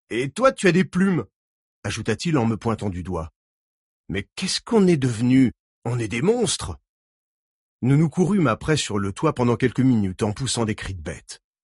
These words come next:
Je lissais mes plumes. Finn déroulait sa langue fourchue. Nous fûmes tous deux choqués et émerveillés de découvrir la longueur de cet organe.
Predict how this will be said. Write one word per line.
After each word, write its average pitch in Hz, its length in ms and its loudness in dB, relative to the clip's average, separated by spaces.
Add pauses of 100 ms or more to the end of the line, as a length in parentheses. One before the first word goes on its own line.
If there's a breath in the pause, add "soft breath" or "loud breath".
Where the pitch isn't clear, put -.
(220)
Je 107 220 -2
lissais 117 380 -2
mes 127 100 0
plumes. 82 420 -12 (240)
Finn 175 460 -4
déroulait 143 380 2
sa 131 180 0
langue 131 240 2
fourchue. - 520 -10 (680)
Nous 135 180 2
fûmes 180 260 -2
tous 175 140 -4
deux 180 180 2
choqués 139 560 0
et 151 120 6
émerveillés 160 520 4
de 135 140 2
découvrir 160 580 -2
la 147 100 2
longueur 113 420 0
de 104 60 -4
cet - 260 -6
organe. 73 440 -10